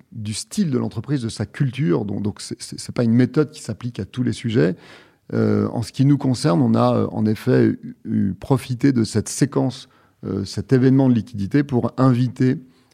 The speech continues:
à la table des associés quelques managers clés, euh, qui ont, euh,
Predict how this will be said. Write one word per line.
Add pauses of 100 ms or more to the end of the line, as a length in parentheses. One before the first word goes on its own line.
(120)
à
la
table
des
associés (280)
quelques
managers
clés, (420)
euh,
qui
ont,
euh,